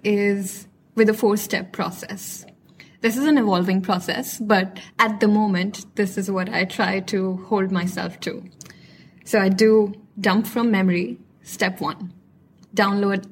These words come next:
everything that I remember about that incident that I want to talk about.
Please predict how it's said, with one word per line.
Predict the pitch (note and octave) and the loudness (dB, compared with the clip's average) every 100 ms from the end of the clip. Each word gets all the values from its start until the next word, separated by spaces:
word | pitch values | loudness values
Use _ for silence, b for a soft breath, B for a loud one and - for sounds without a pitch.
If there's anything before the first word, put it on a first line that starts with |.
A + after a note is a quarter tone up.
| - | -2
everything | A3 G#3+ G#3 G#3+ G#3+ G3 | 0 2 4 2 2 -2
that | F#3+ F#3+ | 0 0
I | |
remember | F#3+ F#3+ F#3 F#3 F#3 G#3 - - | 0 0 0 -2 -4 -10 -12 -4
about | G#3 F#3+ F3+ F3 F3+ - - | 0 2 0 -2 -6 -20 -4
that | A3 - - | -2 -2 -4
incident | G#3 F#3+ F#3+ F#3 F#3 - | -2 -2 -2 -4 -6 -4
that | G3 | -2
I | F3+ | 0
want | F3+ F3 | 0 -2
to | F#3 | -2
talk | F#3 F#3 | -4 -4
about. | F#3 F3+ - - | -4 -4 -8 -10